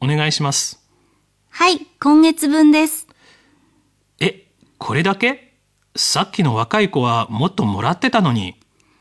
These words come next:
Speaker 2: それは、ここでは経験と業績に応じてアルバイト料が決まっていますので、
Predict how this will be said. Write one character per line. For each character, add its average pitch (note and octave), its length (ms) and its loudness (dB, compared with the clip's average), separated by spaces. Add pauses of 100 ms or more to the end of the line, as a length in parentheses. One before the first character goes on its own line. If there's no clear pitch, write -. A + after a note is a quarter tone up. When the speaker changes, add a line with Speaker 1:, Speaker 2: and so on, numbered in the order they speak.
(200)
Speaker 2:
そ - 260 -4
れ C#4 200 2
は、 C4+ 500 2 (560)
こ C4 140 -2
こ D#4+ 180 2
で F4+ 140 4
は C4 340 4 (360)
経 C4+ 220 2
験 D4+ 300 4
と D4 220 0
業 C#4+ 220 2
績 D4+ 340 2
に D4 160 6
応 C#4 180 2
じ C4 160 -4
て C#4 240 0
ア A#3 100 2
ル C#4 140 2
バ D4 140 4
イ D4+ 80 0
ト D#4 100 0
料 C4+ 220 2
が A3+ 120 2
決 B3 140 0
ま A#3+ 120 4
っ B3+ 60 2
て C#4+ 120 -2
い D4 80 4
ま D4 160 6
す D4 180 0
の C#4 140 4
で、 A3+ 180 0